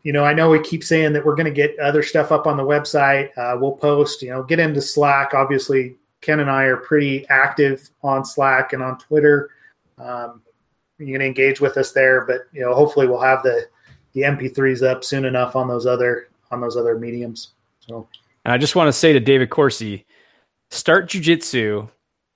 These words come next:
Speaker 2: and I will come to B-Sides Augusta, and we'll, uh, we'll, we'll roll. But you got, you gotta get over your, you gotta get over your shoulder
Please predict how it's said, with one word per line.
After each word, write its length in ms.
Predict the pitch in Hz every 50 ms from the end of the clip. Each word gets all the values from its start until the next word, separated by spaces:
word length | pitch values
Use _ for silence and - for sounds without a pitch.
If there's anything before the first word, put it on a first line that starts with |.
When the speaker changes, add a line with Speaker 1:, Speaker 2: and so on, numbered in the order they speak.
| _ _ _ -
Speaker 2:
and 100 | 113 117
I 60 | 123
will 160 | 147 160 156
come 380 | - - 175 175 156 135 120 107
to 280 | - - 131 120 113 107
B-Sides 460 | 113 123 127 - - 151 139 127 123
Augusta, 640 | 117 107 131 143 127 - - 110 101 98 95 92 _ _ _ _ _ _ _ _ _ _ _ _ _ _ - - -
and 220 | _ 107 110 107 107
we'll, 220 | 113 120 127 127
uh, 300 | 123 120 113 113 107 107
we'll, 340 | 113 127 135 139 135 123 120
we'll 220 | - 135 135 131 120
roll. 460 | 120 135 131 123 113 104 98 92 - _ _ _ _ _ _ _ _ _ _ _ _ _
But 160 | _ 107 -
you 60 | 135 123
got, 200 | 131 127 120 120
you 80 | 131 123
gotta 200 | 131 127 127 127
get 120 | 127 127
over 180 | 127 127 123 127
your, 300 | 123 117 120 117 113 113
you 120 | 131 123
gotta 200 | 117 117 120 123
get 100 | 127 131
over 180 | 135 135 139 135
your 120 | 131 123
shoulder 580 | - - 151 139 135 123 117 110 110 107 107